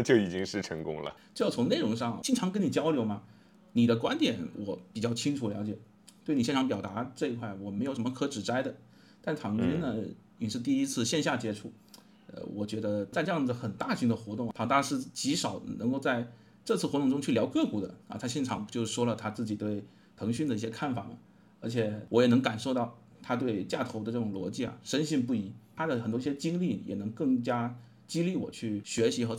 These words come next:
Speaker 2: 更加从容地去面对生活。那你呢，文少？你自己作为一个嘉宾，你对这期节目有没有什么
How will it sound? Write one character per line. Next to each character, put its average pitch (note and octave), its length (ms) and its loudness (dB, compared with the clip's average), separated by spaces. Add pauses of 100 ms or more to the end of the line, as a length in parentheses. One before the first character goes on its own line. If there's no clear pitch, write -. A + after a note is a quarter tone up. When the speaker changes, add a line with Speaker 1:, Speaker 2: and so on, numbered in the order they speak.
(160)
Speaker 2:
更 C3 140 0
加 B2 80 4
从 A#2+ 180 0
容 A#2+ 120 4
地 A2+ 80 4
去 A2+ 140 -4
面 A#2 200 4
对 A#2 100 0
生 A#2+ 280 0
活。 A#2+ 100 -10 (1000)
那 E3+ 80 0
你 C#3+ 160 6
呢， A#2+ 160 0 (600)
文 A#2+ 100 2
少？ B2 100 2
你 A2 140 0
自 G2+ 100 -2
己 C3+ 80 6
作 C3 160 2
为 B2+ 100 4
一 B2 120 4
个 A#2 400 0
嘉 C3+ 160 2
宾， F3 280 0 (300)
你 G2+ 220 -2
对 A#2 420 -2 (240)
这 - 120 -4
期 A#2+ 80 4
节 A#2 140 -2
目 G#2+ 220 -2
有 G#2 60 -4
没 G#2 80 0
有 G#2 80 -2
什 G2+ 120 -6
么 G2+ 220 -8